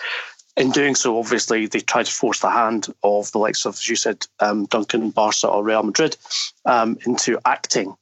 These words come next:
um, on the basis that, uh, they may lose out. Uh, I think with three days left in this window, um, the complications in terms of a contract, the details of things like commission,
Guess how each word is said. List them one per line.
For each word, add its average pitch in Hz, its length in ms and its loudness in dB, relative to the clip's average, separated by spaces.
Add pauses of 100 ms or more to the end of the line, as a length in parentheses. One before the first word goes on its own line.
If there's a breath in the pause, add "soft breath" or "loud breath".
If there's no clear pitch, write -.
(160)
um, 113 480 0
on 117 140 2
the 110 80 0
basis - 480 -2
that, - 360 0 (120)
uh, 113 200 2
they 117 160 -2
may 113 180 0
lose 107 260 0
out. 120 200 2 (640 loud breath)
Uh, - 120 -6 (520 loud breath)
I 123 80 0
think 131 220 0
with 123 100 0
three 135 200 0
days 117 180 2
left 113 320 0
in 123 60 2
this 113 240 0
window, 117 420 2 (380 loud breath)
um, - 440 0
the 127 140 0
complications 143 840 0
in 117 100 0
terms 117 340 0
of 107 160 -2 (140)
a 117 80 2
contract, - 920 0 (540 loud breath)
the - 80 2
details 139 640 2
of 123 140 0
things 123 280 0
like - 200 0
commission, 123 580 0